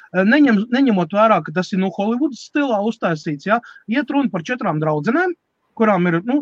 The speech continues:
septiņpadsmit, astoņpadsmit gadu, viņas mācās, ā, vidusskolā, un, un, un, kā saka, viņiem tur viss, vi-, viss, kas ir topā, tie ir Insta-, nu, ne Instagrams, bet, nu, viņiem tas, ā, tie čati, nu, Facebooks tur un tā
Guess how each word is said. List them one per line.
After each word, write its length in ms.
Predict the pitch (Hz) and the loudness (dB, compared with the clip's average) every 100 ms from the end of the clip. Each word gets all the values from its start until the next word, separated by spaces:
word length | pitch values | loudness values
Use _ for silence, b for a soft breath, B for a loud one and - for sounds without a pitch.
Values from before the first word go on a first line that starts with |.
| - | -2
septiņpadsmit, 520 | 262 190 156 170 190 | -4 -4 -4 -2 -2
astoņpadsmit 400 | - 156 156 160 | -2 -6 -6 -6
gadu, 220 | 185 165 | -4 -4
viņas 140 | 180 220 | -2 0
mācās, 400 | 196 151 139 - 170 | 0 -2 -8 -8 -6
ā, 140 | 156 151 | -4 -2
vidusskolā, 640 | 262 349 - 302 277 240 214 _ B B B B | -4 -6 -6 -4 0 2 0 _ B B B B
un, 380 | 220 202 202 196 | 0 2 4 2
un, 140 | 190 185 | 2 2
un, 60 | 170 | 0
kā 140 | 190 170 | -2 -2
saka, 240 | 190 254 | -2 -2
viņiem 220 | 240 170 | 0 0
tur 140 | 156 180 | 0 -2
viss, 240 | 208 - | -2 -4
vi-, 220 | 180 208 190 | -4 -4 0
viss, 220 | 233 - | -2 -2
kas 80 | 170 180 | -4 -4
ir 60 | 156 | -4
topā, 320 | 208 214 156 143 | -2 -2 -4 -4
tie 140 | 160 | -2
ir 100 | 156 269 | 0 0
Insta-, 260 | 330 285 254 214 | -2 -4 -6 0
nu, 80 | 214 | 0
ne 140 | 208 | 2
Instagrams, 460 | 254 269 165 160 151 | -2 -4 -4 -2 -2
bet, 140 | 156 156 | -4 -2
nu, 140 | 208 - B B B | -2 -2 B B B
viņiem 240 | 196 180 151 | 0 0 0
tas, 160 | 151 - 170 | -4 -4 0
ā, 140 | 156 143 | 0 0
tie 80 | 156 | -4
čati, 380 | 147 196 202 156 | -2 -2 -2 -2
nu, 140 | 165 151 | -2 -2
Facebooks 560 | 339 370 233 180 165 | -4 -2 0 -2 -4
tur 140 | 202 | -4
un 20 | |
tā 80 | 160 | -4